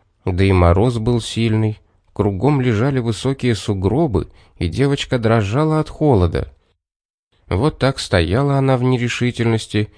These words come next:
и вдруг видит. По улице едут сани, в которые запряжена сивая лошадь. Да и не лошадь,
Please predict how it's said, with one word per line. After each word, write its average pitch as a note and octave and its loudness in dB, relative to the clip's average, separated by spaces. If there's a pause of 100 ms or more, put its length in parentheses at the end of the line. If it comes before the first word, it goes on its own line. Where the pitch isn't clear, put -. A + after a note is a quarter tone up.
(140)
и F#2 2
вдруг F2+ -2
видит. E2+ -2 (560)
По F2+ 2
улице B2+ 0
едут C3+ -2
сани, E2 0
в - -20
которые G#2 2
запряжена F#2 2
сивая C3 -2
лошадь. F#2+ -2 (440)
Да F2 0
и E2 2
не E2+ 2
лошадь, F2+ -4